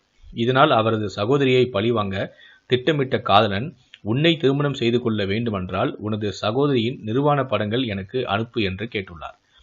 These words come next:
குறித்த பெண்ணும் இதற்கு மறுப்பு தெரிவிக்காமல், உடன் பிறந்த சகோதரி குளிக்கும்போது அவருக்கு தெரியாமலேயே புகைப்படங்களை எடுத்து காதலனுக்கு அனுப்ப, காதலனும் அதை பார்த்து ரசித்ததோடு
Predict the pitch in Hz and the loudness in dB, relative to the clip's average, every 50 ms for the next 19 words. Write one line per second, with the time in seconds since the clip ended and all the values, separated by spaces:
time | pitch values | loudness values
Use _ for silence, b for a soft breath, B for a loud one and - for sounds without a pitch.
0 | b b b b b _ - - 135 151 151 147 156 135 - 117 107 101 101 120 | b b b b b _ 0 4 4 4 4 4 2 2 2 2 0 0 -2 -4
1 | 170 - - 113 107 113 113 110 - 104 101 101 107 - - - 135 - 101 110 | -4 -4 -4 -2 -2 -2 -2 -2 -2 -2 0 2 2 2 0 0 -2 -2 -2 -2
2 | 107 110 107 - 98 90 90 90 95 120 139 - - 98 104 113 139 151 151 147 | -2 -2 -4 -4 -4 -6 -4 -4 -4 -4 -4 -6 -8 -8 -4 -2 0 0 0 -2
3 | - 127 120 117 117 113 - - - 101 113 123 120 123 117 110 113 - 110 120 | -2 -2 0 0 0 -2 -2 -2 -4 -2 0 0 2 2 0 0 0 -2 -2 -2
4 | 120 - 123 110 104 95 92 92 110 - 95 - - 101 101 123 131 127 127 123 | -2 -4 -6 -6 -4 -4 -4 -2 -4 -4 -6 -4 -4 -2 0 2 0 0 0 -4
5 | - - 104 104 113 131 135 131 117 104 101 101 98 104 131 135 - _ _ - | -6 -6 -4 -2 0 0 0 0 0 -2 -4 -4 -2 -2 -4 -4 -6 _ _ 2
6 | 120 135 143 139 135 113 117 110 104 98 95 92 101 110 120 - - 92 107 165 | 4 4 4 4 2 0 0 0 -2 -4 -4 -4 -4 -6 -8 -6 -6 -6 -6 -6
7 | - - _ _ - - 104 113 131 139 131 127 123 117 - 110 92 95 101 101 | -6 -10 _ _ -4 4 6 6 6 6 4 2 0 -2 -2 -2 -2 -2 -2 -4
8 | - - 98 101 143 - b b b b b b b b - - 113 123 139 143 | -6 -8 -8 -8 -8 -8 b b b b b b b b 2 4 6 6 6 6
9 | 139 131 123 139 170 - 113 110 107 107 101 - - 107 117 127 127 139 117 107 | 4 2 2 0 -2 -2 0 0 0 0 0 0 2 4 4 4 4 2 0 0
10 | 92 - - 127 123 - 113 104 98 95 101 131 - | 0 -2 -4 -6 -6 -4 -4 -2 -2 -2 -2 -2 -4